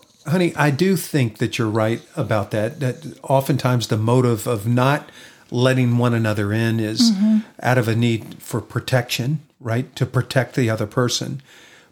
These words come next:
Speaker 1: But I, I think sometimes it's also just habit.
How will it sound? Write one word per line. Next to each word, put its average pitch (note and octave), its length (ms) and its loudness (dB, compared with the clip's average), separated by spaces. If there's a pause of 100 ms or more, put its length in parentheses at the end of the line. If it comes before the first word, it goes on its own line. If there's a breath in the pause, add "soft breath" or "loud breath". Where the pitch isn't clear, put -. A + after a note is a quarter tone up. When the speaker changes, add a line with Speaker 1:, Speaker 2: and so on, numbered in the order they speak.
Speaker 1:
But D#3+ 100 2
I, F3+ 160 2 (220)
I F3 100 2
think A3+ 260 -2
sometimes G3+ 840 0 (360)
it's D3+ 200 -2
also D#3 420 2
just A#2 360 -4
habit. - 520 -6